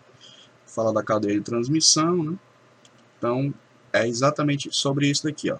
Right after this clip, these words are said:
Número de reprodução básica, R O, e o número de reprodução efetiva.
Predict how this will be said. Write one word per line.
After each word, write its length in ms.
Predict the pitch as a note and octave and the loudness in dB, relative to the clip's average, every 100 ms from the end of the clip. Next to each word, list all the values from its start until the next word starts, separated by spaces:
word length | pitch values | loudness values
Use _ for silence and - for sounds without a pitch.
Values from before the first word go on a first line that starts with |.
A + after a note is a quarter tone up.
| - | -6
Número 420 | A#2 C#3 F3 E3+ | 0 2 4 2
de 80 | D#3 | 2
reprodução 680 | D3 C#3+ C#3+ B2+ - D3 C3+ | 0 0 -2 0 0 0 2
básica, 580 | A#2 A2+ B2+ D#3+ E3+ B2 | 6 8 8 6 0 -2
R 240 | A#2 A2+ | 0 0
O, 280 | A2+ C#3+ E3+ | 2 2 0
e 100 | D3 | 0
o 60 | D3 | 2
número 320 | C#3 C3+ C#3+ | 2 2 0
de 120 | C#3 | 0
reprodução 460 | C#3+ C#3 C3+ - B2+ | -2 0 0 0 -2
efetiva. 500 | B2+ D3 C#3+ A2+ F#2+ | -4 -4 -2 -2 -2